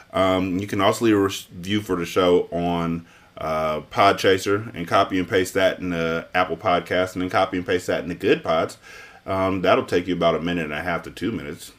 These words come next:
if you use Google Voice, you know, to text, to say your message.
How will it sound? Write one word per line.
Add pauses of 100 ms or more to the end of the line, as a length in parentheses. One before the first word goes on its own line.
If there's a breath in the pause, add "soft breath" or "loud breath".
if
you
use
Google
Voice,
you
know, (200)
to
text,
to
say
your
message.